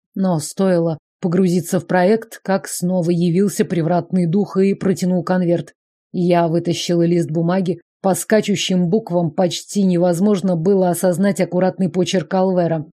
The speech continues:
«Раввер, останови этого безумца!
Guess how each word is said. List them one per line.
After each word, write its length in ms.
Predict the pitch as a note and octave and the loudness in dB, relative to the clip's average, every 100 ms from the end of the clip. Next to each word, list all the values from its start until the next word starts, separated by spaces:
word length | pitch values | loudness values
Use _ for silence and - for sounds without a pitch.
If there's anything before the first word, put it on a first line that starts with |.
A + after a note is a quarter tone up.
| _ _ _ _ - | _ _ _ _ -4
«Раввер, 600 | A3 A3+ A#3 A3 A3 - _ - - - | 2 4 6 4 2 0 _ -20 -20 -4
останови 1000 | A3+ - - A#3 A3+ A3+ A3 A3 A#3 F#3+ | -2 -2 0 2 4 4 4 4 2 2
этого 380 | A3 G#3+ - G3+ | 2 2 2 2
безумца! 640 | G3 B3 A#3 F#3+ D#3 E3+ | 2 2 2 0 -2 -6